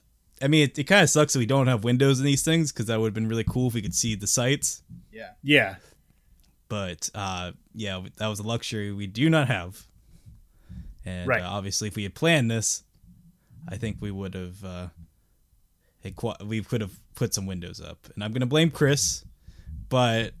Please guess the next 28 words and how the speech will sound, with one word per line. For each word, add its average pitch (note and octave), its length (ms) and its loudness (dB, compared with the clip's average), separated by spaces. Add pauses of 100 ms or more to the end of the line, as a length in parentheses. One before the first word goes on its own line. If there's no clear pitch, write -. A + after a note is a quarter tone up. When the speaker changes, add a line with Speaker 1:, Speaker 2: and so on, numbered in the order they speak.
(220)
Speaker 1:
you B2 120 -4
know, B2+ 120 2
I, A#2 60 2
I A2+ 180 0
don't C3+ 100 6
wanna C#3+ 100 6
play C#3 180 4
the C3 60 4
blame A2+ 280 0
game. F2 320 -8
Speaker 3:
I'm, D#3 260 -2
uh, D#3+ 40 -6
yeah, D#3+ 360 2
I'm D3 120 -2
sorry. B2+ 300 6
The A2 200 -2
space D3+ 360 4
glass C#3+ 380 4
is B2 180 -4
more C3 160 2
expensive B2+ 680 0 (500)
than, A#2 380 2
um, A2 420 0
metal A#2+ 340 2
for A#2 140 -8
the G#2+ 60 -4
bucket, B2+ 400 0
so G#2+ 480 0